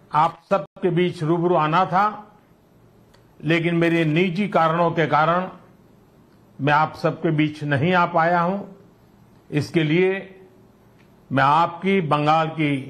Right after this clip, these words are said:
क्षमा चाहता हूं। बंगाल की पुण्य धरती को, कोलकाता की ऐतिहासिक धरती को आज मेरे लिए नमन करने का अवसर है।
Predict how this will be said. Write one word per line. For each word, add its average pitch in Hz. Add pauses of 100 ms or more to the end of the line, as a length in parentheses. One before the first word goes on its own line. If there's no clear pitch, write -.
(300)
क्षमा 165
चाहता 170
हूं। 190 (2000)
बंगाल 214
की 220
पुण्य 208
धरती 175
को, 107 (1400)
कोलकाता 214
की 220
ऐतिहासिक 196
धरती 170
को 131 (1500)
आज 160
मेरे 165
लिए 202
नमन 190
करने 185
का 165
अवसर 143
है। -